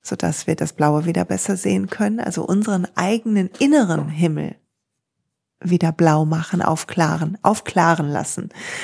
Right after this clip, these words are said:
heißt es für mich, also klarer werden, aufklaren lassen. Und dann habe ich eine Idee und ich habe so ungefähr fünfzehn Stichworte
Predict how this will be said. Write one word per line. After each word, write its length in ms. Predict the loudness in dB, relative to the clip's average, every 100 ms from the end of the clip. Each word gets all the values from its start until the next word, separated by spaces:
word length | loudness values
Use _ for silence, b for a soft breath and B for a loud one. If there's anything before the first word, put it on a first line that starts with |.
| B B
heißt 260 | 0 0 0
es 100 | -2
für 120 | 0
mich, 220 | 2 2
also 200 | 0 -4
klarer 520 | -4 2 2 2 0
werden, 220 | -2 -2 -2
aufklaren 640 | -2 -4 -2 -2 -2 -4
lassen. 400 | -4 -6 -8 -8 B B B B B 2
Und 160 | 4
dann 120 | 6
habe 140 | 6 4
ich 140 | 2
eine 180 | 2 2
Idee 420 | 4 4 6 6
und 140 | 2 -2
ich 160 | -4
habe 240 | -4 -2 -2
so 140 | -2
ungefähr 420 | -2 -4 0 -2
fünfzehn 580 | 0 2 2 2 -2 -2
Stichworte 1000 | 0 2 2 0 -4 -4 -4 -4 -6